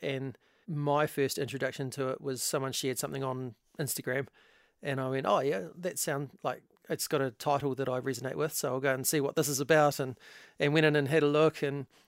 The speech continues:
and read some of the blurb and went, "Oh, this is right up my alley. This is, like, resonates with me and why I do the podcast." And, and then I clicked on your promo video you had at the time and then went, "Oh, there's me." <laughs> And, and 'cause I'd done some poetry at the Mini Justice Conference that you'd,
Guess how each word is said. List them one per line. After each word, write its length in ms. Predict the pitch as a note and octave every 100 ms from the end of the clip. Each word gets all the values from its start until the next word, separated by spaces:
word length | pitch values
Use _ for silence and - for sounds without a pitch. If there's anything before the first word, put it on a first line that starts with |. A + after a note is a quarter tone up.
| -
and 300 | D3 C3+ B2+ -
read 180 | F3 E3
some 120 | D#3+
of 40 | C#3
the 80 | C#3
blurb 220 | D3 D#3
and 100 | C#3+
went, 160 | D3
"Oh, 120 | E3 D3
this 120 | D3
is 140 | C3
right 240 | A#2+ C#3+ C3+
up 80 | C#3
my 160 | C#3
alley. 300 | C#3 C#3 C#3
This 280 | C3+ E3 C#3+
is, 120 | C3+ - -
like, 180 | B2+ -
resonates 460 | C#3+ C3+ C3+ D#3
with 120 | C#3+ C#3
me 220 | C3+ C3+
and 120 | C3
why 140 | C3+
I 20 | C3+
do 120 | C#3
the 100 | C3
podcast." 580 | C#3 C3+ D3 C#3 - C#3+
And, 140 | C3+ _ - - - _ -
and 200 | C#3+ C#3+
then 160 | C#3+
I 200 | C#3 C#3
clicked 260 | C#3 F#3+ D#3+
on 240 | D#3 D3
your 160 | D3 C#3
promo 500 | - - E3+ D#3 D#3
video 440 | C#3+ D#3 D#3 D3+ D#3+ -
you 140 | D#3
had 100 | D#3+
at 100 | D#3+
the 60 | D3
time 280 | E3+ D#3
and 100 | D#3
then 80 | D#3+
went, 200 | D#3 D3+ - _ _ -
"Oh, 240 | E4 G#3+
there's 240 | E3 G#3+ C#4
me." 360 | E4 F3 D3 -
<laughs> 60 | - _ - -
And, 320 | G3 - F#3+ - - G#3 D#3+
and 280 | G3+ - F3+
'cause 180 | A3+ E3+
I'd 280 | F3 D3 F#3+
done 200 | F3+ D#3
some 160 | D#3
poetry 460 | D#3 D#3+ D#3+ D3 C#3
at 140 | D#3
the 160 | D3 C#3
Mini 200 | D3 D3
Justice 340 | D#3+ - D3+
Conference 440 | - D3 D3 D3+ -
that 120 | E3
you'd, 180 | D#3